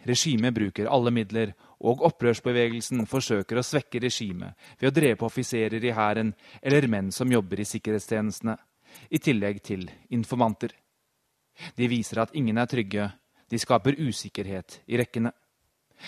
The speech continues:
I våres traff jeg en etterretningsoffiser som hørte til på opprørssiden. Han fortalte meg at de visste hvem alle var, at de hadde navnelister. Han hadde hoppet av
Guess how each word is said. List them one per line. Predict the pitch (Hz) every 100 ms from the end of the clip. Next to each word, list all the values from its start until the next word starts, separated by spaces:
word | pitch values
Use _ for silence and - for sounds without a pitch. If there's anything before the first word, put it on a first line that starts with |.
| 160
I | 120
våres | 123 107 117 -
traff | 104 110
jeg | 110
en |
etterretningsoffiser | 113 127 104 - 107 107 113 - 110 120 107
som | 120 127
hørte | 117 - -
til | 104
på | 127 123
opprørssiden. | - 104 101 110 104 110 - _ _ _ _ _ _ _ _ _ _ - -
Han | 117 120
fortalte | 139 110 95 98
meg | 95 101
at | 98 -
de | 120
visste | 127 - - 113
hvem | 110 123
alle | 143 113 113
var, | 107 107 95 _ _ _ 117
at | - -
de | 123 127
hadde | 104 110
navnelister. | 120 101 101 107 - 117 - _ _ _ _ _ _ - - -
Han | 117 110
hadde | 110 120
hoppet | 151 - 110 107
av | 107 98